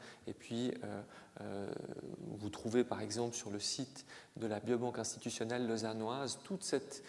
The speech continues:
toute la documentation qui est proposée aux, aux, aux personnes qui acceptent de donner un échantillon, euh, biologique et, et de donner aussi accès à leurs données médicales. On leur explique les tenants et aboutissants de cette démarche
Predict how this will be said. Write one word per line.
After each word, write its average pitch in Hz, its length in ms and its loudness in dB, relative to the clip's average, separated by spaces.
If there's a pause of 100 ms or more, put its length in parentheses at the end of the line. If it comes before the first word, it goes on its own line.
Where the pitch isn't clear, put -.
(200)
toute - 160 0
la 117 100 4
documentation 143 880 2
qui - 160 -2
est 110 60 2
proposée 131 760 2 (120)
aux, 110 240 4 (400)
aux, 107 260 0 (180)
aux 110 80 2
personnes 131 540 2
qui - 140 -2
acceptent - 600 -2
de 113 100 2
donner 131 480 4
un 110 120 0
échantillon, 113 640 0 (400)
euh, 107 80 2
biologique 117 760 4 (320)
et, 107 300 4
et 113 60 4
de 107 100 4
donner 131 500 4 (120)
aussi 113 320 4
accès - 300 2
à 110 60 2
leurs 101 160 2
données 117 260 2
médicales. 110 600 0
On 98 40 -2
leur 101 120 -2
explique - 500 -2 (240)
les 107 140 2
tenants 147 440 4 (100)
et 110 100 4
aboutissants 123 560 2
de 113 100 0
cette 113 240 0
démarche 107 540 0